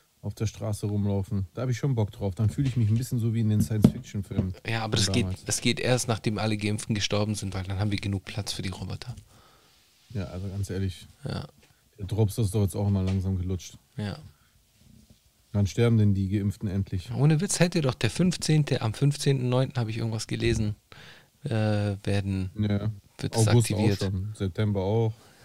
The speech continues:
Speaker 2: Es wird immer
Speaker 1: Ja.
Speaker 2: irgendwann mal. Ja, die warten bis zu siebzig Prozent
Speaker 1: Ja, wenn wir dann halt
Speaker 2: erreicht sind.
Speaker 1: einfach normal sterben dann.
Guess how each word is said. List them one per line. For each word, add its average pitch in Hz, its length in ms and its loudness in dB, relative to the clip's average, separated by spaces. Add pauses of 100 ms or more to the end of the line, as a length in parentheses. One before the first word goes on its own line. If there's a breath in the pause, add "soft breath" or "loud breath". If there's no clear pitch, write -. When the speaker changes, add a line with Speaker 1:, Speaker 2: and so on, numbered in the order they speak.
Speaker 2:
Es - 140 -12
wird - 140 -6
immer 95 180 -6
Speaker 1:
Ja. 98 160 -4
Speaker 2:
irgendwann 98 340 -2
mal. 98 180 -6 (680 soft breath)
Ja, 98 140 0
die 95 120 -4
warten 98 260 -2
bis 95 140 -4
zu 95 120 -4
siebzig 92 400 -4
Prozent 110 200 4
Speaker 1:
Ja, 107 60 6
wenn 127 120 8
wir 131 80 6
dann 123 160 8
halt - 0 -
Speaker 2:
erreicht 120 140 6
sind. 120 80 2
Speaker 1:
einfach 113 140 4
normal 113 340 6
sterben 98 360 -2
dann. 101 220 0